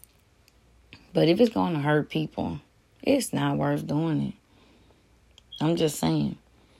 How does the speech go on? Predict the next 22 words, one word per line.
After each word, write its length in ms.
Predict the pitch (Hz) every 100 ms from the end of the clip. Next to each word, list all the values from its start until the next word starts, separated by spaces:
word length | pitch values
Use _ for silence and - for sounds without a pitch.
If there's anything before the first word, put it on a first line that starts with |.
| - _ _ -
Who 180 | - 247
knows 340 | 233 226 226
what 320 | 170 196 196 -
you're 100 | 196
going 720 | 175 180 185 151 135 139 160 - _ _ _ -
to 140 | 185
go 300 | 160 175 170
for? 720 | 165 - 143 131 123 160 208 214 _ -
Think 200 | 175 220
about 340 | 233 233 240
this. 480 | 240 233 - - - _ _ _ _ _ _ _ _ _ _ _ _ _ _ _ _ _ _ _ _ _ _ _
You're 480 | 156 156 226 208 175 240 - _ _ _ 156
going 440 | 185 220 214 196
after 320 | 190 190 -
something, 720 | - - 135 - - - - - _ _ _ -
and 120 | 147
who 160 | 202
knows 360 | 214 190 165 151
what 220 | 160 160
you're 100 | 160
going 440 | 139 160 196 185 147
for. 460 | - 131 67 -